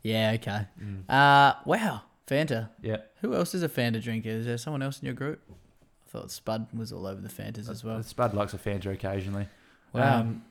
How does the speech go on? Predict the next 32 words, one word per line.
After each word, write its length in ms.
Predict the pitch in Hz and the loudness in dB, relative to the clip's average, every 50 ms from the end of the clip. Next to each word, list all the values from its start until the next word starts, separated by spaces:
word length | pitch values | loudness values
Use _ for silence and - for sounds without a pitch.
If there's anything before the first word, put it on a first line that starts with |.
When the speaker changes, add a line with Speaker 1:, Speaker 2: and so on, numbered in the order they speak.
| _ _ | _ _
Speaker 1:
I 40 | - | -12
didn't 180 | - 147 143 120 | -8 -6 -2 0
see 40 | 127 | 2
Speaker 2:
what's 120 | 120 117 | 2 4
Speaker 1:
that 20 | 123 | 2
Speaker 2:
your 60 | 123 117 | 2 4
Speaker 1:
coming. 140 | 120 120 | 4 4
Speaker 2:
favourite 260 | 113 107 107 107 - - | 4 4 4 0 -2 -2
soft 220 | - 110 - - | -4 -4 -4 -4
drink? 200 | 104 101 101 - - _ _ _ _ _ - | -6 -6 -6 -8 -14 _ _ _ _ _ 0
Speaker 1:
Uh, 480 | 123 127 135 139 139 139 139 143 139 - - - - | 4 6 6 8 8 6 6 6 6 4 2 -2 -4
I'm 180 | 127 131 135 135 | -2 -2 0 2
all 160 | 147 147 147 | 2 4 4
over 140 | 143 139 131 | 4 4 2
the 80 | 123 117 | 0 0
Pepsi 300 | - 123 110 110 113 110 | -2 -2 -4 -2 -2 -4
Maxes 320 | 107 104 113 - - - | -4 -4 -6 -10 -12 -8
these 220 | - 110 110 110 | -6 -6 -6 -4
days, 340 | - 117 110 113 127 135 131 | -4 -4 -2 -2 -2 -2 -2
but 320 | 135 - 120 107 104 - - - | 0 0 0 0 0 -2 -8 -6
yeah, 160 | 113 107 110 | -4 -4 -4
Snowtop 680 | - - - - 131 127 127 123 - 120 117 - - - - - - - | -2 -4 -2 0 2 2 2 2 2 0 0 0 -2 -8 -16 -20 -12 -8
is, 200 | 113 110 110 110 | -8 -8 -6 -6
uh, 280 | 107 104 101 104 110 135 208 254 _ _ _ - | -6 -6 -6 -8 -8 -10 -16 -20 _ _ _ -18
a 40 | |
big 220 | 117 - 120 110 107 | -10 -8 -6 -6 -6
fan 260 | - 113 110 107 107 | -6 -6 -4 -4 -4
of. 280 | 107 110 110 - - - _ _ _ - | -4 -6 -8 -10 -16 -20 _ _ _ -8
Speaker 2:
I 120 | 110 110 | -6 -4
said 140 | 110 - - | -4 -4 -4
Speaker 1:
Uh, 20 | |
Speaker 2:
Snowdrop. 680 | - - 120 104 101 107 117 113 104 101 101 - - | -4 -6 -4 -2 -2 0 -2 -2 -2 -4 -4 -6 -8